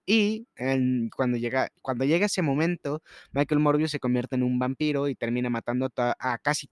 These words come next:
toda la tripulación del barco. Sé que lo acabo de resumir muy mal, pero es que eso es lo que pasa.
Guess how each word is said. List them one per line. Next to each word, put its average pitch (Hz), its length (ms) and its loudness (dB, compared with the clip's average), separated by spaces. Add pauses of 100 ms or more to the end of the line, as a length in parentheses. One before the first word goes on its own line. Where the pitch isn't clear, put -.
toda 160 180 2
la 151 100 0
tripulación 120 460 -6
del 123 140 -2
barco. - 340 -10 (2250)
Sé 156 140 2
que 196 120 4
lo 190 60 8
acabo 175 200 6
de 185 40 6
resumir 156 380 0
muy 156 240 2
mal, 127 320 0 (840)
pero 135 180 0
es 135 140 -4
que 160 300 4
eso 151 460 0
es 151 200 -6
lo 143 100 2
que 117 140 -8
pasa. 104 400 -4